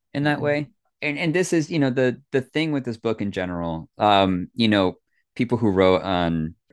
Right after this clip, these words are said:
Speaker 1: Christian reconstructionism, like Rosh Hashan Rushdoony, or people who wrote on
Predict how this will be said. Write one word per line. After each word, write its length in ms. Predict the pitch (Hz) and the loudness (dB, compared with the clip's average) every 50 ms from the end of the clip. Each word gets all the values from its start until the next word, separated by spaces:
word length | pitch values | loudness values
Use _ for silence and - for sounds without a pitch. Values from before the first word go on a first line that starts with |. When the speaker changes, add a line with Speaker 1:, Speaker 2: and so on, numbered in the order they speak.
| - - | -20 -6
Speaker 1:
Christian 260 | - 131 120 - 110 | -4 -4 -2 0 -2
reconstructionism, 720 | 101 - - 92 - - 76 - - 76 73 73 78 78 78 | -2 -2 -4 -8 -8 -8 -10 -8 -8 -10 -8 -6 -4 -4 -2
like 180 | 78 76 76 - _ _ _ | -2 -4 -6 -10 _ _ _
Rosh 160 | 90 82 - | -4 -4 -4
Hashan 400 | 87 - 92 90 82 82 82 82 - - | -2 0 0 2 2 2 0 -2 -4 -4
Rushdoony, 640 | 95 92 - - - 90 82 76 76 73 73 87 - _ _ _ _ - | -2 -2 -2 0 0 0 0 0 -2 -4 -6 -10 -14 _ _ _ _ 2
or 240 | 110 104 101 98 | 4 6 6 4
people 300 | - - - 113 113 110 | 2 0 -2 0 0 -2
who 100 | 101 113 | -2 -2
wrote 220 | 98 101 98 98 - | 0 2 2 2 2
on 320 | 104 101 92 92 95 - | 0 0 0 -2 -4 -8